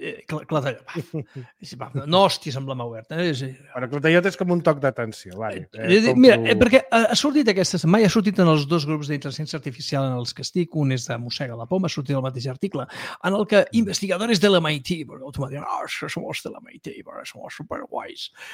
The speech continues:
Speaker 1: i cobramos, eh, un doscientos mil euros para hacer un curso de macramé",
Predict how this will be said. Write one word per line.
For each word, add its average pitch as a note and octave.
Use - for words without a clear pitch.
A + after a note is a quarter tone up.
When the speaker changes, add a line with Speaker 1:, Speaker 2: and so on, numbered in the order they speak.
Speaker 1:
i -
cobramos, D3+
eh, C#3+
un -
doscientos C#3+
mil C#3
euros -
para -
hacer -
un D3
curso -
de -
macramé", D#3